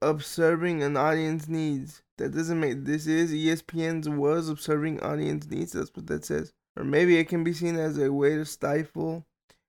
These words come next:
a potential source of competition. I mean, I don't think it hurts the U F C because a lot of people go, "Well, if it's not U F C, I don't care." Like, look at World Fight, the World Fighting League. What happened with that?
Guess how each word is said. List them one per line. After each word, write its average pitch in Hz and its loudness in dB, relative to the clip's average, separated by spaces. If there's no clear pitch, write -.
a 147 -6
potential 156 -6
source 156 -2
of 131 -2
competition. 151 -8
I 202 12
mean, 202 10
I 185 12
don't 220 12
think 180 4
it 196 10
hurts 196 6
the 185 -2
U 190 6
F 190 6
C 196 -2
because 151 -2
a 120 6
lot 131 10
of 160 8
people 160 -2
go, 151 6
"Well, 104 2
if 147 -6
it's 147 -12
not 139 -2
U 139 -2
F 139 -10
C, 160 -4
I 135 0
don't 135 -4
care." 151 -4
Like, 123 -2
look 151 2
at 135 2
World 143 4
Fight, - 0
the 143 -4
World 139 2
Fighting 165 2
League. 196 0
What 151 0
happened 165 2
with 135 4
that? 151 8